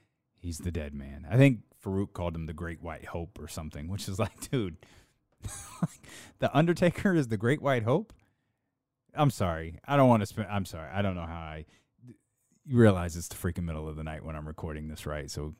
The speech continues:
give your boy a break. I, there's a very real possibility that I stop recording this and go watch Raw <laughs> and go watch, like, a nineteen ninety-seven Raw. It's either that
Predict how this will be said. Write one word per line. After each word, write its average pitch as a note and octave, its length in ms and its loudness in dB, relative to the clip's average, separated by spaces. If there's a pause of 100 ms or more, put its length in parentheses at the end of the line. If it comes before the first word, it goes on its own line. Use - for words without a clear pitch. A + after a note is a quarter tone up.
(240)
give G2+ 180 0
your F2+ 80 -4
boy F2 160 -6
a E2+ 40 -8
break. F2 220 -8
I, A#2 160 0
there's C3 220 6
a B2 40 4
very B2+ 280 8
real G#2+ 260 6
possibility F#2+ 760 0 (380)
that G#2+ 100 -2
I F#2+ 120 2
stop - 380 0
recording G2 420 2
this G2+ 220 0 (380)
and F2+ 180 -4
go E2+ 140 0
watch E2 340 -6
Raw D#2+ 300 -10 (400)
<laughs> B2 420 -14
and A2 160 6 (100)
go B2 240 6
watch, G#2+ 200 2
like, F#2 260 0
a F2 60 -2
nineteen F2+ 420 -4
ninety-seven F2+ 460 -2
Raw. E2+ 160 -4 (260)
It's C#3 160 0
either D#3+ 200 6
that A#2+ 320 6